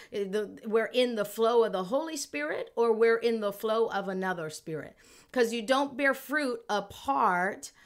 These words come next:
from the, the vine. And so who are we attached to? And so the fruit of our life will show if we're connected to Jesus or not.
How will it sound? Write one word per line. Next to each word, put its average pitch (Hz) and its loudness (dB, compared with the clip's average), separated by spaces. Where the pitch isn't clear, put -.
from 208 -2
the, 180 -4
the 185 -6
vine. 190 -4
And 202 -6
so 214 0
who 269 -4
are 240 2
we 226 -4
attached - -6
to? - -10
And 208 -4
so 208 0
the 196 -6
fruit 277 -4
of 226 -2
our 202 0
life 202 -2
will 190 -6
show 190 -6
if 190 -10
we're 196 -2
connected 190 -8
to 190 -10
Jesus 165 -10
or 214 -8
not. 233 -14